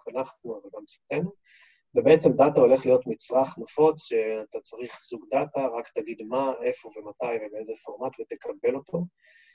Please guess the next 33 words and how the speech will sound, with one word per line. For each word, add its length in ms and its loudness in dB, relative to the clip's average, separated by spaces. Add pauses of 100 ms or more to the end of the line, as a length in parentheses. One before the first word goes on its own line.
(160)
שם 280 4
אנחנו 220 6
משקיעים 400 2
את 120 0
מרבית 460 -4
המשאבים 800 -6
שלנו 400 -4
כחברה. 520 -2 (280)
זה, 120 -2 (280)
אני, 260 -8
אני 100 -4
אומר 180 4
משקיעים, 480 2
זה 100 -8
לא 100 -2
משהו 400 -6
עתידי, 460 -10
זה 160 -12
קורה. 300 -4 (160)
היום 200 0
אנחנו 520 -10
יודעים 280 -8 (480)
לא 80 0
רק 160 0
לתת 240 -4
את 120 -4
הרשת 400 -6
פרוקסי 440 -4
הדי 580 -4
מטורפת 520 -6
הזאת 200 -18
שפיתחנו, 640 -6
אלא 140 -8